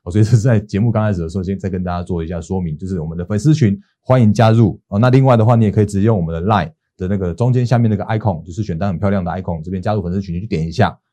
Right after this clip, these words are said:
哦，那我们都可以帮你来做加入。哎，花了一些时间来做自介绍了，赶快把时间回到我们的一个行情的部分哦。那先跟大家做提醒，提醒一下，就是今天是十二月二十四号，那所以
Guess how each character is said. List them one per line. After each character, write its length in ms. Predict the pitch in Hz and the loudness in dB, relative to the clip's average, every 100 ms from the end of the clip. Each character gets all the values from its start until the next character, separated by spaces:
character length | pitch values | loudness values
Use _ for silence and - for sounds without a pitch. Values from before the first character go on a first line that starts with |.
| _ | _
哦， 60 | 90 | -8
那 60 | |
我 40 | 90 | -6
们 120 | 80 | -6
都 100 | 95 | -6
可 80 | 90 | -6
以 40 | |
帮 120 | 78 87 | -6 -8
你 40 | |
来 120 | 76 73 | -8 -8
做 120 | 90 | -2
加 200 | 101 107 | 4 6
入。 260 | 117 87 - _ _ _ _ - | 6 2 -4 _ _ _ _ -4
哎， 280 | 92 101 95 | 2 4 4
花 200 | 123 120 | 4 6
了 80 | |
一 40 | 110 | 6
些 120 | 120 | 4
时 120 | 110 | 2
间 160 | 92 107 | 2 2
来 120 | 98 | 2
做 180 | 113 101 | 0 -2
自 240 | 101 120 | -2 -4
介 180 | 113 104 | 0 0
绍 200 | 90 87 | 2 -2
了， 100 | 78 | -2
赶 140 | 90 | -2
快 180 | 101 107 | 0 0
把 320 | 90 87 87 | 0 -2 -2
时 160 | 85 123 | -2 0
间 180 | 151 156 | 4 4
回 220 | 143 120 | 4 2
到 140 | 127 | 4
我 40 | 95 | 4
们 140 | 85 | 2
的 100 | 85 | -2
一 60 | 95 | -2
个 100 | 92 | -4
行 160 | 87 | -8
情 140 | 90 87 | -8 -8
的 60 | |
部 120 | 85 95 | -6 -4
分 220 | 104 80 | -2 -4
哦。 100 | - _ _ _ _ | -6 _ _ _ _
那 80 | 170 | 4
先 140 | 165 180 | 6 6
跟 100 | 175 | 6
大 80 | |
家 80 | 165 | 6
做 140 | 165 156 | 6 4
提 180 | 123 | 4
醒， 180 | 120 135 - | 2 0 2
提 100 | 127 | 2
醒 160 | 123 | 4
一 60 | 95 | 2
下， 260 | 120 98 | 4 2
就 100 | 80 | 2
是 80 | 127 | 2
今 140 | 127 135 | 4 4
天 140 | 135 | 4
是 80 | - | 2
十 80 | 107 | 2
二 40 | |
月 60 | 117 | 2
二 80 | |
十 80 | 104 | 2
四 220 | 98 104 | -2 -2
号， 240 | 98 90 85 | 0 0 -2
那 80 | 110 | -4
所 180 | 107 | 0
以 240 | 110 85 | 0 0